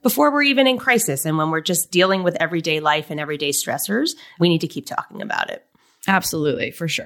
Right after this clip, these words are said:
Speaker 2: I mean, there's obviously been a huge shift in how we talk about this. I mean, I even remember as a kid, you never talked about, if you were stressed, you weren't, it was like, "Well, fine, whatever, deal with it." You know, you never actually had a conversation about it. So when you look at the community that you serve in your organization,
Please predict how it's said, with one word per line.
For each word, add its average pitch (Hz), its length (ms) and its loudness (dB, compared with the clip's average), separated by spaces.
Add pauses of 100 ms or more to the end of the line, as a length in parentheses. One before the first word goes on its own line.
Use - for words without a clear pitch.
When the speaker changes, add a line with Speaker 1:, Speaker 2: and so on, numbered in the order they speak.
Speaker 2:
I - 40 0
mean, 170 120 2
there's 175 240 2
obviously 190 400 4
been 143 140 -2
a 143 60 -2
huge - 280 -8
shift 131 340 2
in 139 60 -6
how 139 160 -2
we 104 60 -10
talk 127 240 -8
about - 200 -10
this. 139 200 -4
I - 20 -6
mean, 143 140 -2
I 160 100 0
even 156 180 -8
remember 151 280 -6
as 131 100 -6
a 147 60 -12
kid, 156 320 -2
you 139 100 -4
never 170 240 0
talked - 260 -20
about, 92 260 -10 (600)
if 180 140 0
you 220 160 6
were 190 80 4
stressed, 170 560 2
you 196 100 2
weren't, 180 320 2
it 175 160 0
was 175 140 -2
like, 156 180 0
"Well, 180 80 -6
fine, 170 300 2
whatever, 165 260 0
deal 180 240 2
with 156 140 0
it." 85 240 -12
You 175 180 0
know, 156 80 6
you 160 160 0
never 170 180 -4
actually 160 260 -2
had 139 120 0
a 147 160 -2 (320)
conversation 180 800 4 (260)
about 120 320 2
it. - 220 -14 (320)
So 226 400 6
when 226 300 4
you 277 280 8
look 277 180 4
at 190 140 2
the - 60 -12
community 175 460 4
that 160 160 4
you 160 60 -4
serve 165 320 2
in 151 120 -2
your 156 180 -2
organization, 147 880 0